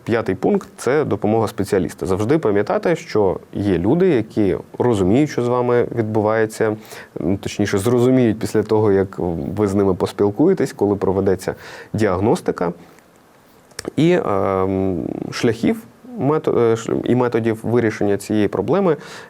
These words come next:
є достатньо. Так? Тому чим швидше звернемось, звернеться жінка, тим, е, швидше вона позбудеться від цієї хвороби.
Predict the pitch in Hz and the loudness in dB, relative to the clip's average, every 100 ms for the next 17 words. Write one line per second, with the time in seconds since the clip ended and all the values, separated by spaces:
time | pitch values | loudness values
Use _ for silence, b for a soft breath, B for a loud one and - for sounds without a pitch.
0 | - 117 147 107 - 80 - - - - | -4 0 0 -2 -2 -4 -6 -16 -18 -20
1 | _ - 180 - - 113 165 - - 107 | _ -6 -4 -4 -2 0 2 0 -4 -4
2 | 104 113 - 90 101 135 240 220 220 - | -2 -2 -2 -2 -2 0 2 0 -2 -10
3 | B B B - 107 117 202 226 160 156 | B B B -4 -2 2 2 2 2 2
4 | 156 143 117 - - 151 165 - - - | 2 2 -2 -4 -2 0 0 -2 -10 -4
5 | - 60 - 123 - 95 95 127 - - | -2 -2 -2 -2 0 0 0 0 -2 -2
6 | 113 98 101 92 - 87 92 - 95 98 | -2 0 0 -2 -4 -4 -4 -4 -4 0
7 | 110 104 92 - B B B B - - | 2 2 0 -6 B B B B -20 -20
8 | - - _ _ _ - _ _ _ _ | -20 -20 _ _ _ -20 _ _ _ _
9 | _ _ _ _ _ _ _ _ - - | _ _ _ _ _ _ _ _ -20 -6
10 | 110 98 90 92 | 0 2 2 -2